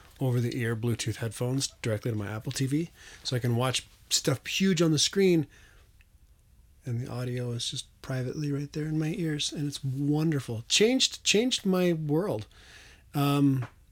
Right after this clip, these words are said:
changed my life, and I still never use it 'cause, uh, there's other stuff I'd rather be doing. I mean, I think I've made this comment before, but I'd rather be in here creating something. I'd rather be upstairs reading.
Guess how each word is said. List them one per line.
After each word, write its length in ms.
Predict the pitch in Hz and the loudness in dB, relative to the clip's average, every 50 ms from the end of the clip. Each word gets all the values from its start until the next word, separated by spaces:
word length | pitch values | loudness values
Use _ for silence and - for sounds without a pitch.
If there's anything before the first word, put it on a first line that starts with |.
| - - | -8 -2
changed 260 | - - 180 196 190 | 2 2 2 2 2
my 80 | 202 214 | 2 2
life, 400 | 202 170 147 156 180 - - - - - - - _ _ - | 2 2 2 0 -2 -6 -10 -18 -20 -20 -20 -20 _ _ -4
and 220 | 139 139 143 135 135 | 0 0 2 2 2
I 60 | 131 | 0
still 200 | - - 147 139 | 0 0 -2 -2
never 200 | 131 123 113 117 | -2 -2 -4 -4
use 240 | 117 120 - - - | -6 -8 -10 -12 -16
it 100 | - - - - - - - - - | -18 -20 -20 -20 -20 -20 -20 -20 -18
'cause, 400 | - - - - - - - - - - _ - - - - - - - - | -16 -14 -8 -6 -4 -4 -6 -6 -10 -18 _ -20 -20 -20 -20 -20 -20 -6 -2
uh, 60 | 170 185 | 2 4
there's 180 | 180 202 208 | 6 6 6
other 140 | 240 254 254 | 6 6 6
stuff 180 | - - 247 247 | 4 4 2 4
I'd 80 | 233 214 | 4 4
rather 200 | 214 208 208 180 | 4 4 4 2
be 80 | 160 | 2
doing. 260 | 147 170 156 120 104 - - _ _ - | 2 2 2 0 -2 -6 -12 _ _ 0
I 40 | 147 | 2
mean, 200 | 143 156 147 139 | 2 2 2 2
I 80 | 131 135 | 0 0
think 140 | 160 160 | 0 0
I've 100 | 156 139 | 2 2
made 160 | 127 131 123 117 | 2 0 0 0
this 160 | 110 - - | -2 -2 -4
comment 340 | - - 117 113 113 120 - | -4 -4 -4 -4 -4 -6 -8
before, 380 | 113 104 - 127 127 117 107 | -10 -10 -8 -6 -6 -6 -6
but 180 | 110 120 113 117 | -6 -8 -8 -8
I'd 120 | 123 123 | -6 -4
rather 260 | 135 135 139 139 135 | -2 -2 0 0 -2
be 180 | 127 127 131 127 | -2 -2 -2 -2
in 80 | 120 120 | -2 -2
here 440 | - - 135 131 127 123 123 120 - - - - - - - - - - - - - - _ _ _ - - - | -2 -2 -2 -2 0 -2 -2 -4 -6 -12 -20 -20 -20 -20 -20 -20 -20 -20 -20 -20 -20 -20 _ _ _ -16 -10 -4
creating 420 | - - 135 127 127 127 127 120 | 0 2 4 4 4 2 2 2
something. 640 | - - 127 113 107 127 123 120 113 113 110 113 120 | 2 2 0 0 -2 -2 -2 -2 0 -2 -2 -4 -4
I'd 100 | 120 117 | -4 -4
rather 240 | 123 117 113 113 117 | -2 -2 -2 -2 -2
be 340 | 120 120 113 113 113 117 - | -2 -2 -2 -2 -2 -2 -4
upstairs 460 | 120 117 - - - 123 113 104 107 | -6 -8 -6 -4 -4 -4 -4 -4 -4
reading. 540 | 117 113 110 110 113 110 110 110 107 107 107 | -2 -2 0 0 0 -2 -2 -2 -2 -4 -6